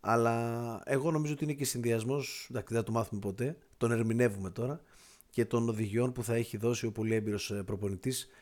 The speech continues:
για να μπορέσει η Μπέτης να, να απειλήσει με αυτόν τον τρόπο τον Παναθηναϊκό και να αλλάξει με τα σουτ και τα γκολ που έφεραν αυτά τα σουτ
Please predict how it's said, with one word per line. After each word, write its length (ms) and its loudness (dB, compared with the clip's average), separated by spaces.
για 160 0
να 60 4
μπορέσει 880 2
η 140 -4
Μπέτης 440 0
να, 480 -4
να 160 4
απειλήσει 460 4
με 60 2
αυτόν 160 -2
τον 100 -10
τρόπο 200 2
τον 80 -2
Παναθηναϊκό 480 -4
και 200 0
να 140 2
αλλάξει 720 2
με 760 -4
τα 180 -4
σουτ 400 0
και 120 0
τα 160 -2
γκολ 240 6
που 180 2
έφεραν 300 2
αυτά 160 -6
τα 120 -4
σουτ 380 -4